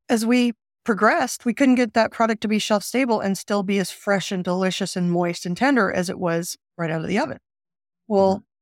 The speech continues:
Speaker 1: I was so focused on, "This is what we're doing. This is our product. It's a fully baked frozen scone." I was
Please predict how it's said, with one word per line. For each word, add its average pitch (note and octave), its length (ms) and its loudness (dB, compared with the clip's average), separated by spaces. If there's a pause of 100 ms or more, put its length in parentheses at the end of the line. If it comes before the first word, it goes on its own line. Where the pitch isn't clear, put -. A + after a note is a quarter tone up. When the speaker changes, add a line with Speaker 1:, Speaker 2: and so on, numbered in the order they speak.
(500)
Speaker 1:
I B3+ 140 2
was D4 140 2
so B3 340 2
focused - 720 -4 (420)
on, F#3+ 220 0
"This A3+ 220 -4
is C#4 140 -6
what A#3+ 140 -2
we're A3+ 80 -2
doing. B3+ 260 0
This F#3+ 160 -2
is F3+ 100 -6
our F#3+ 80 0
product. D4 460 -4
It's F#3 160 -10
a F3+ 80 -6 (260)
fully G3 320 -2 (120)
baked F3+ 260 -4
frozen F#3 340 -6
scone." D#4 240 -4
I F#3+ 80 2
was F3+ 200 -4